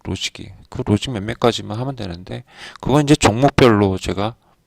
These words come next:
이렇게 동영상을 만들어 드릴 때 진행하니까 그 부분을 참고하시면 될 것 같아요. 저도 분봉을 어떻게 만들어야 될지 모르겠습니다. 자, 어찌됐든 간에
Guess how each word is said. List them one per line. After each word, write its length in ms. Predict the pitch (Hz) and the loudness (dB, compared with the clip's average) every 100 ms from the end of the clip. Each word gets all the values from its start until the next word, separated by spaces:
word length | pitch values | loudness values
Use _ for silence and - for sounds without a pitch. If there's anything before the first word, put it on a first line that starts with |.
| - | -14
이렇게 200 | - 101 | -6 -6
동영상을 420 | - 117 131 135 | -4 -6 -4 -2
만들어 300 | 107 90 110 | -2 -4 -8
드릴 180 | 104 90 | -8 -10
때 320 | 92 - 107 98 | -6 -4 -4 -6
진행하니까 580 | - 95 101 139 151 - - | -8 -8 -8 -8 -8 -12 -6
그 140 | 98 | -4
부분을 240 | 139 170 | -2 -4
참고하시면 520 | - 139 123 113 110 107 | -6 -6 -4 -4 -6 -6
될 120 | 92 | -8
것 180 | - 104 | -8 -10
같아요. 240 | - 113 107 | -8 -10 -10
저도 260 | - 131 - - - - - - | -10 -10 -10 -12 -10 -10 -14 -16
분봉을 460 | - 107 120 190 160 | -14 -2 2 4 2
어떻게 240 | 95 - | 0 -2
만들어야 300 | 101 85 107 | -4 -6 -8
될지 260 | 101 - - | -8 -14 -14
모르겠습니다. 580 | 85 101 - - - - _ _ _ _ _ _ _ - - - - | -12 -12 -14 -20 -18 -20 _ _ _ _ _ _ _ -8 -8 -8 -8
자, 120 | - | -4
어찌됐든 400 | 101 - 117 120 | -4 -4 -6 -8
간에 320 | 104 98 110 | -8 -6 -10